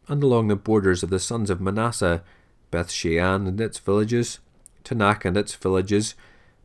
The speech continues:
Megiddo and its villages, and Dor and its villages. The sons of Joseph, son of Israel, lived in these towns. Asher's sons Imnah, Ishva, Ishvi, and Beriah with their sister Sarah. Beriah's sons Heber and Michlal,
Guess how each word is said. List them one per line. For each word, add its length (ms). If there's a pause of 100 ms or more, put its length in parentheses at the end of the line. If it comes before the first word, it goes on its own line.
Megiddo 440
and 100
its 180
villages, 480
and 200
Dor 280
and 160
its 220
villages. 640 (640)
The 80
sons 260
of 100
Joseph, 380
son 220
of 100
Israel, 320
lived 320
in 100
these 220
towns. 540 (1900)
Asher's 400
sons 380
Imnah, 600
Ishva, 560
Ishvi, 600
and 160
Beriah 480
with 160
their 140
sister 420
Sarah. 560 (640)
Beriah's 440
sons 420
Heber 380
and 280
Michlal, 520